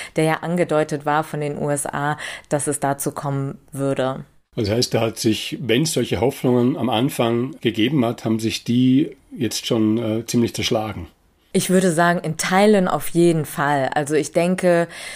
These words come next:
Speaker 1: dass es Gruppen gibt, die irgendwie immer noch gehofft haben, dass jemand aus dem Ausland kommt, aber beispielsweise mussten die Monarchistinnen ja erfahren, dass Trump mit einem möglichen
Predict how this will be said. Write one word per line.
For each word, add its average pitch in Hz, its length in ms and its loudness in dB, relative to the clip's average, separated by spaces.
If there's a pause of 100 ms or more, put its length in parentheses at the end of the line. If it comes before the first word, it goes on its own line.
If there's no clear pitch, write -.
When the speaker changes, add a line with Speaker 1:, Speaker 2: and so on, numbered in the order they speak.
(440)
Speaker 1:
dass 160 200 0
es 170 220 -2
Gruppen 180 340 2
gibt, 180 260 0
die 165 220 6
irgendwie 185 460 4
immer 190 180 4
noch 185 200 0
gehofft 170 440 2
haben, 165 320 2
dass 156 240 -2
jemand 170 240 2
aus 165 140 0
dem - 180 -4
Ausland 180 460 2
kommt, 180 380 2
aber 165 200 4
beispielsweise 156 1080 2 (400)
mussten 175 440 2
die 160 200 2
Monarchistinnen 170 960 2
ja 156 260 4
erfahren, 165 580 0
dass 156 220 0
Trump 175 500 0
mit 160 420 -2
einem 156 280 -2
möglichen 170 760 2